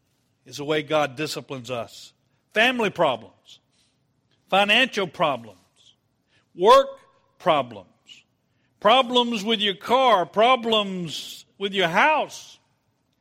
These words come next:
Someone has said, "When God wants to get our attention, he deals either with our health, our wealth, or our family."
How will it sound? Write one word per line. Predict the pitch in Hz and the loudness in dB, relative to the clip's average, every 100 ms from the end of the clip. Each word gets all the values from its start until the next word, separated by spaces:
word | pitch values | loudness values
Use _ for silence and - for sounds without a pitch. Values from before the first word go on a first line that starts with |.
| _ _ _ _ _ | _ _ _ _ _
Someone | - 226 269 254 | 0 2 4 0
has | 240 | 2
said, | 254 247 | 2 2
"When | 226 | 2
God | 247 277 233 | 4 2 2
wants | 247 240 | 0 0
to | 233 | -2
get | 240 | 2
our | 214 | 2
attention, | 214 - 277 311 - 170 208 214 _ _ _ _ _ | 2 2 0 0 -6 -6 -6 -10 _ _ _ _ _
he | 208 202 | -6 -2
deals | 214 269 269 247 185 | 0 6 6 4 -2
either | 240 254 226 | 0 2 2
with | 220 208 | 4 4
our | 196 156 | 4 4
health, | 196 269 302 - _ _ _ _ _ _ _ _ _ _ _ _ _ | 4 4 2 -2 _ _ _ _ _ _ _ _ _ _ _ _ _
our | 190 190 170 | 6 6 4
wealth, | 143 202 269 294 285 _ _ _ _ _ _ _ _ _ - | 2 4 6 4 0 _ _ _ _ _ _ _ _ _ 0
or | 175 | 2
our | 170 | 2
family." | 165 185 175 123 | 0 -4 -6 -10